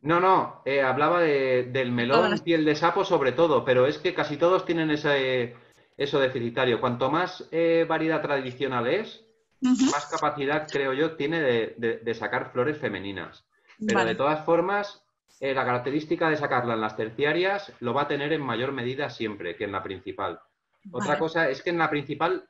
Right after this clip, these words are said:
Speaker 1: saca alguna. A lo mejor en las
Speaker 2: Pueden
Speaker 1: variedades
Speaker 2: diferenciar esa
Speaker 1: locales que se han buscado tanto la vida, eh, puede que tengan mayor, eh, número de flores allí,
Speaker 2: Vale.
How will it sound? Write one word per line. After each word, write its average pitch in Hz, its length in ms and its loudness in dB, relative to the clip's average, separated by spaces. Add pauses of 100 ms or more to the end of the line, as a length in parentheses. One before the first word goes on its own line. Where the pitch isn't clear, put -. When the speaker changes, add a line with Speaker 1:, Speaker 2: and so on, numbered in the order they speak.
(140)
Speaker 1:
saca 165 280 -4
alguna. 135 520 -6 (380)
A 117 80 -8
lo 120 80 -2
mejor 123 260 0
en 160 60 0
las - 160 4
Speaker 2:
Pueden - 20 -2
Speaker 1:
variedades 135 460 0
Speaker 2:
diferenciar 160 260 0
esa 180 120 0
Speaker 1:
locales - 280 -4 (960)
que 139 140 -6
se 147 100 -6
han 147 80 0
buscado 151 400 2
tanto 147 280 0
la 139 100 0
vida, 180 480 0
eh, 123 440 -2
puede 156 280 2
que 156 80 0
tengan 160 320 -2
mayor, 135 680 -4
eh, 123 600 -2
número 135 340 -4
de 113 80 -2
flores 104 400 -4
allí, 95 360 -12 (500)
Speaker 2:
Vale. 208 420 -8